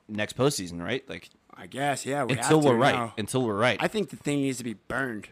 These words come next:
Speaker 1: Hawks are a legitimate contender now, right? Going into next year,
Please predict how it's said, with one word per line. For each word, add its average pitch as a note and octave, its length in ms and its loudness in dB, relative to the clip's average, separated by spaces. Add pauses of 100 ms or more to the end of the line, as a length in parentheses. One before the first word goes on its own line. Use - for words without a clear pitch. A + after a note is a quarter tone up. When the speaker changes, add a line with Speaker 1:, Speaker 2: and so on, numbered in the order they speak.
(380)
Speaker 1:
Hawks F3 360 2
are G#3+ 260 6
a B2+ 340 4 (400)
legitimate A2+ 600 2
contender F#2 440 -4
now, A#1 220 -8
right? A#2 280 -4 (580)
Going C3+ 260 8
into B2 140 8
next A2 280 2
year, G2 260 2